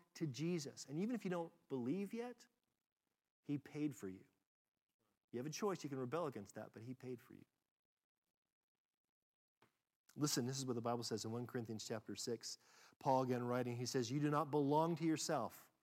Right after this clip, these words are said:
Can't get much plainer than that. "For you were bought,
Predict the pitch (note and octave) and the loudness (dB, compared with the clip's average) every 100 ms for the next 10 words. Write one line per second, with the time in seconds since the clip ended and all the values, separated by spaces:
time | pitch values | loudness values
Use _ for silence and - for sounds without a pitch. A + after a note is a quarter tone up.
0 | _ _ _ B2 B2+ C#3 C#3 - D3 C#3+ | _ _ _ -4 -4 -2 -2 -2 2 2
1 | C3 C3 A#2 G2+ - _ _ - - - | 2 0 0 -2 -10 _ _ -20 -10 6
2 | D3 D3+ C#3+ C#3 A#2 C3 D3+ F3+ F#3 - | 6 8 8 8 6 8 8 8 2 -10